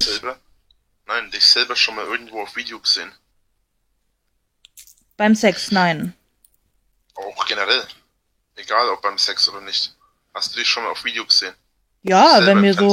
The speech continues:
Speaker 2: so, wenn mir so privat im Freundeskreis so uns filmen irgendwo bei, bei irgendeinem Blödsinn, klar.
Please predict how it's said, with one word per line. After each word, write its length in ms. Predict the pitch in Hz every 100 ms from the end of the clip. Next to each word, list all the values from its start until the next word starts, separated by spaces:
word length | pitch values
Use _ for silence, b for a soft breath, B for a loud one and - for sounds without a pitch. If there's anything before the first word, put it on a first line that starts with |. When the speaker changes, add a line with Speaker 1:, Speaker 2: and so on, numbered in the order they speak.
| 202
Speaker 2:
so, 100 | -
wenn 180 | 185 196
mir 100 | 190
so 120 | 180
privat 580 | 175 196 190 202 233 -
im 180 | 202 190
Freundeskreis 600 | 202 202 196 202 190 -
so 80 | 180 170
uns 220 | 196 202 -
filmen 360 | - 240 240
irgendwo 280 | 240 254 247
bei, 220 | 233 240
bei 120 | 233 202
irgendeinem 240 | 226 226
Blödsinn, 520 | 220 240 - 233 233 B B _
klar. 480 | 214 220 277 208